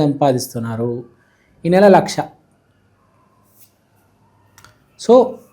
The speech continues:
మీరు ఏమి చేసినా మీకు ఎంతో కొంత టెన్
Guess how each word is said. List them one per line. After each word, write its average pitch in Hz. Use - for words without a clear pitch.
మీరు 208
ఏమి 247
చేసినా 233
మీకు 226
ఎంతో 202
కొంత 202
టెన్ 175